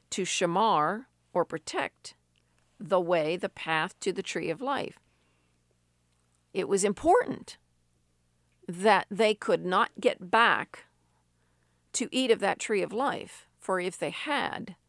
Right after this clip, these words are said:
they would have lived forever in their sin and never have been redeemed. And the whole plan of God's redemption would have been diverted.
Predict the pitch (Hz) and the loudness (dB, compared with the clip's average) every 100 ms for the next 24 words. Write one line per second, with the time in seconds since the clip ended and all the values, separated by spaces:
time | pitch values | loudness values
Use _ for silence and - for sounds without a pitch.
0 | _ _ _ _ _ _ _ - 180 175 | _ _ _ _ _ _ _ -4 -2 0
1 | 160 156 160 175 208 - 254 - 180 151 | 0 -2 -4 -2 -4 -2 -6 -2 -2 0
2 | 160 160 - _ _ _ _ _ _ _ | -2 -4 -10 _ _ _ _ _ _ _
3 | _ _ _ _ _ - 208 240 240 233 | _ _ _ _ _ -2 0 2 2 2
4 | - - 165 151 160 190 - _ _ - | 2 2 2 0 -4 -8 -14 _ _ -8
5 | 170 165 165 190 190 185 175 180 165 165 | -6 -4 -2 -2 -4 -8 -8 -6 -6 -6
6 | 170 160 208 175 - - _ _ - 156 | -6 -6 -6 -6 -12 -16 _ _ -12 -10
7 | 156 185 185 - - 170 160 160 156 - | -6 -4 -4 -8 -6 -4 -4 -4 -6 -10
8 | _ _ _ _ _ _ _ _ _ _ | _ _ _ _ _ _ _ _ _ _
9 | 165 156 - - - _ _ _ _ _ | -4 -4 -6 -20 -20 _ _ _ _ _
10 | _ _ - 262 - 170 165 - 156 180 | _ _ -20 -14 -2 -2 -2 -6 -4 -2
11 | 185 - 151 151 147 156 151 151 147 143 | -2 -4 -6 -6 -6 -6 -4 -6 -6 -8
12 | 156 180 202 135 - | -6 -4 -4 -6 -10